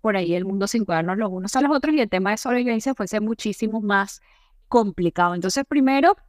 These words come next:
decir que es una emoción biológica, como todas las cosas del comportamiento humano. Ahorita me estoy leyendo un libro increíble que se llama Behave.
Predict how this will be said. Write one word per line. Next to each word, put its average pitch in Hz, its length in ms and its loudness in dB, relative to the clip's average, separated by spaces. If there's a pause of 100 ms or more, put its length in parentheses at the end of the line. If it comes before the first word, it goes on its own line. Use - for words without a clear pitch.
decir 220 360 -2
que - 80 0
es 247 100 -4
una 262 180 0
emoción 240 640 -2
biológica, 226 1000 0 (640)
como 285 380 2 (360)
todas 311 300 2
las 370 160 2
cosas 311 380 -4
del 311 80 0
comportamiento 240 680 -2
humano. 269 240 0
Ahorita 233 200 -2
me 254 80 0
estoy 214 180 -2
leyendo 240 440 2
un 240 120 0
libro 233 320 0
increíble 208 640 2
que 240 100 -2
se 208 80 -8
llama 202 160 -2
Behave. 208 380 -2